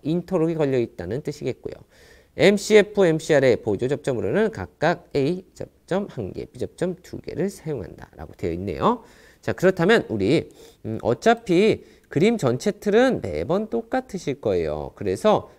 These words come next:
어, 한번 답안을 보면서 살펴보도록 할게요. 자, 답안을 보게 되시면 이제 어떤 게 나와요? 그쵸? 지금 이 주회로 같은 경우는 지속적으로 계속 보던 거니까, 음, 한번 연습을 또 한 번만 해보시고요.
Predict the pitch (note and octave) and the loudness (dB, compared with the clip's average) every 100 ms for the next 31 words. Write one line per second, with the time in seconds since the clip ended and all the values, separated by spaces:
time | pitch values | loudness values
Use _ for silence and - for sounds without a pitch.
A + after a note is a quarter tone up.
0 | - E2 A2 F#2+ F2+ D#3+ B3 - _ - | -12 -10 -8 -4 2 4 2 -4 _ -12
1 | D2+ E2 F3 - A2+ G#2+ C#2+ - G#3 A3+ | -8 -4 -4 -4 -4 -4 -4 0 2 2
2 | - - - - - - - - D#3+ - | -4 -20 -12 -12 -10 -12 -12 -10 -10 -10
3 | - - G#3 - - _ _ _ _ _ | -8 -2 -2 -2 -16 _ _ _ _ _
4 | _ _ _ _ - _ _ - - A#2+ | _ _ _ _ -20 _ _ -18 -2 4
5 | E3 A3+ G#3+ F#3+ D#3+ A2+ - G2 C#3 A#2+ | 6 6 6 4 4 4 2 2 4 2
6 | - G2 F#2 E2 - D#3+ D#3+ F#2 D2 C3 | 0 0 0 0 -2 0 0 0 0 0
7 | A3+ - - - F#2+ D3+ - - - _ | 0 -2 -14 -4 2 2 0 -4 -20 _
8 | - C3+ G3+ G#2+ - D3 - - E3+ A3+ | -2 2 4 2 -4 -6 -4 2 6 6
9 | G3 E3+ E3+ C#3 A#2+ G#2+ A2 E3 F#3 - | 6 2 0 0 0 0 2 2 2 -2
10 | - C#3 F#3+ - E3+ F#3 F#3 - B2+ B2+ | -6 -4 -2 0 2 2 2 0 2 2
11 | B2+ A3+ E3+ A#2 E3+ D#3 B2 A2 - F2+ | 2 0 0 -2 -2 -2 -4 -6 -6 -2
12 | C#3+ D3 G#2 C3+ C#3 _ - C#3 C#3+ D3+ | -2 -2 -6 -6 -8 _ -16 -10 -4 -2
13 | A#2+ F2 F#2+ C3+ E3 E3 D#3 D3 C3 C3 | -2 -4 -4 -4 -2 -2 -4 -4 -4 -2
14 | F#3+ F#3 F#3+ F#3 G#2+ C3+ G#3 | -2 -2 -4 -4 0 4 4